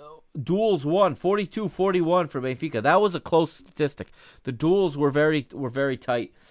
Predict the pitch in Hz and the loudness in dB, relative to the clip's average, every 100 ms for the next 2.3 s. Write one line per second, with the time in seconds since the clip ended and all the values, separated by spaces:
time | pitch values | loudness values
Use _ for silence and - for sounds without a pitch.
0 | _ _ 147 156 151 - 143 139 131 - | _ _ 2 2 0 -6 -4 -4 -4 -6
1 | 170 - 170 170 131 110 127 123 123 120 | -10 -8 -8 -8 -6 -4 -2 -2 -6 -6
2 | 151 143 135 | -6 -4 -6